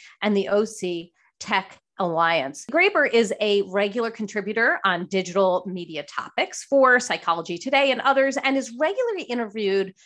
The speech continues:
by the media regarding tech topics. She's been an adjunct professor of media psychology, teaching media psychology for the twenty-first century,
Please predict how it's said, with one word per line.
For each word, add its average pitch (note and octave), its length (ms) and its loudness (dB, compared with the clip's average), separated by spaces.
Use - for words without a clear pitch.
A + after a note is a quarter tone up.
by B3+ 180 0
the E4 100 -4
media F3 580 -4
regarding B3 480 -4
tech - 340 -10
topics. - 720 0
She's C4+ 260 0
been C#4 160 4
an B3 100 2
adjunct D#4 380 -2
professor G#3 840 0
of G3 260 2
media A3+ 340 0
psychology, F3+ 720 -2
teaching G3 420 -4
media A#3+ 300 0
psychology G#3 640 0
for F#3+ 160 -10
the E3+ 100 -6
twenty-first G#3+ 720 -2
century, D#3+ 580 -2